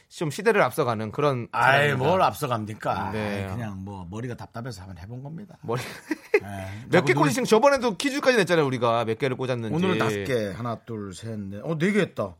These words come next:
Speaker 1: 네.
Speaker 2: 음, 네 개 꽂고 왔습니다.
Speaker 1: 어. 자, 저
Speaker 2: 네.
Speaker 1: 이거 조금 지금 생각났어요.
Speaker 2: 네.
Speaker 1: 일팔공삼 님이
Speaker 2: 어, 네.
Speaker 1: 여친이
Speaker 2: 어.
Speaker 1: 육 년간의 유학 생활을 마치고
Speaker 2: 어.
Speaker 1: 귀국한 날입니다.
Speaker 2: 어휴.
Speaker 1: 공항으로 가고 있는데
Speaker 2: 음.
Speaker 1: 너무 좋아서 자꾸 웃음이 나요. 다음 주에 프로포즈?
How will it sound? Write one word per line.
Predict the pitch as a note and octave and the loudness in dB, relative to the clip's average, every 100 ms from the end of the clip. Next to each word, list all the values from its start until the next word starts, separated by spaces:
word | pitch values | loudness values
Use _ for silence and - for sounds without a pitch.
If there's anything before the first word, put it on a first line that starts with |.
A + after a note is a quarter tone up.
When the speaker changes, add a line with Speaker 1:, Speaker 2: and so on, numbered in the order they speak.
| - | -8
Speaker 1:
네. | A2+ A#2 G2 F#2 | -4 -2 -2 -6
Speaker 2:
음, | A#2 G#2+ G2 F#2 F#2+ | -6 -6 -10 -12 -10
네 | A#2 | -10
개 | A2+ A2+ | -8 -12
꽂고 | - F#2+ F2+ | -12 -16 -14
왔습니다. | F2 - G#2 F2+ - - | -14 -10 -10 -10 -14 -20
Speaker 1:
어. | - | -14
자, | - A#2+ | -12 -10
저 | G#2 | -4
Speaker 2:
네. | B2 | -2
Speaker 1:
이거 | C#3 G3 | 0 -2
조금 | C#4+ A2+ G2 | -4 -10 -10
지금 | - G2+ | -14 -14
생각났어요. | G2 G#2+ G2 F#2+ _ _ _ _ _ - | -14 -14 -14 -16 _ _ _ _ _ -8
Speaker 2:
네. | A2+ _ _ - | -8 _ _ -10
Speaker 1:
일팔공삼 | E3 E3+ F#3 D#3 B2 A#2+ A#2 | -8 -6 -4 -4 -4 -6 -6
님이 | A2 G2+ G#2+ C3+ | -6 -8 -8 -6
Speaker 2:
어, | A#2 F2+ | -6 -8
네. | F#2 D#2+ _ G#2+ | -12 -16 _ -8
Speaker 1:
여친이 | A2+ - D#3 B2+ A2+ A#2+ F#2+ | -8 -6 -6 -4 -6 -6 -6
Speaker 2:
어. | A2+ F2+ _ - | -8 -10 _ -8
Speaker 1:
육 | C3 | -2
년간의 | D#3 D#3+ C#3 C3 A#2 | 0 0 0 -2 -2
유학 | B2 B2 | -2 -2
생활을 | C3 A#2 | -6 -8
마치고 | G2+ F2+ - A2 C#3 G#2+ | -10 -14 -14 -6 -6 -4
Speaker 2:
어. | A#2 | -6
Speaker 1:
귀국한 | C3 D3 D#3 | -6 -6 -6
날입니다. | A#2+ F#2 E2 F2 F#2+ B2 | -6 -8 -10 -10 -6 0
Speaker 2:
어휴. | G3 F#3+ C3 G2 F#2 _ - | 2 2 0 -4 -10 _ -8
Speaker 1:
공항으로 | C3+ D3+ D#3 C3+ C3 C3+ B2+ A2 | 0 2 2 2 2 0 -2 -4
가고 | A#2+ A#2+ | -6 -6
있는데 | A2 G#2 A#2 B2 F#2 | -6 -6 -4 -4 -2
Speaker 2:
음. | C3+ | 0
Speaker 1:
너무 | C#3 | 0
좋아서 | D3+ B2+ A2+ | 0 -2 -4
자꾸 | - - A#2 | -8 -14 -14
웃음이 | G#2+ C3 | -10 -8
나요. | A#2 F#2+ F#2 G2 F#2+ | -6 -8 -8 -10 -12
다음 | A2 A2+ A#2+ | -6 -6 -6
주에 | - G#2+ G2+ | -8 -10 -10
프로포즈? | - - - B2+ C#3 | -12 -14 -12 -14 -12